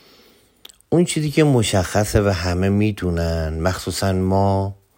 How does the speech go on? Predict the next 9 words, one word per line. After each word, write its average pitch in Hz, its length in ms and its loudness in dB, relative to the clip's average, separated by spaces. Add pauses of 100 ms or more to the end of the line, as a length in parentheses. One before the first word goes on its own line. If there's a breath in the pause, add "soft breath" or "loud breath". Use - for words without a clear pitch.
(500 soft breath)
کسایی 92 360 0
که 95 120 -2
تو 104 120 -4
ایران 90 360 2
زندگی 82 440 -2
می‌کنیم، 78 540 -6
حالا 147 240 2
کسایی 135 340 2
که 131 460 2